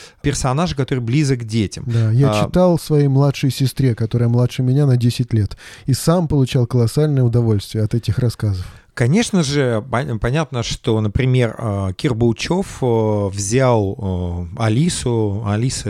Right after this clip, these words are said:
Speaker 1: это дочка Баучёва, и он, соответственно, писал это для дочери, как и делают многие писатели, да, для с-,
Speaker 2: Ага.
Speaker 1: начинают писать для своих детей. Но "Девочка с земли" — это цикл, э, удивительный сплав сказки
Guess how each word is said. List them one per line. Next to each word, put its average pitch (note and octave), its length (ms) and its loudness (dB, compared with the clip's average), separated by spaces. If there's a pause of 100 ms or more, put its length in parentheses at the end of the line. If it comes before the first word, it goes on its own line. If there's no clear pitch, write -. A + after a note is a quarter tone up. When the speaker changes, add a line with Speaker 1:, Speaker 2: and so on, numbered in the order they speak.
(120)
Speaker 1:
это F2+ 260 -8
дочка G#2 500 -4
Баучёва, G2+ 520 -2
и B2 40 2
он, C3+ 220 0
соответственно, G2 840 -4 (440)
писал B2+ 340 2
это G#2+ 160 -8
для A#2+ 160 0
дочери, A2+ 440 -2
как - 260 -6
и A#2 40 -2
делают B2+ 440 0
многие G#2+ 300 -2
писатели, G2 600 -6
да, B2 200 0
для A2+ 120 0
с-, A2+ 100 0
Speaker 2:
Ага. A2+ 80 -2
Speaker 1:
начинают B2+ 480 -2
писать B2 220 -4
для G#2+ 100 -2
своих A2 220 -4
детей. C3+ 380 -2 (320)
Но B2 60 -2
"Девочка D3 500 0
с C3 40 -2
земли" — D3 460 0
это C#3 200 -2
цикл, E3 600 0 (440)
э, A2+ 140 0
удивительный C#3+ 600 0
сплав D3 400 0
сказки B2 1000 -2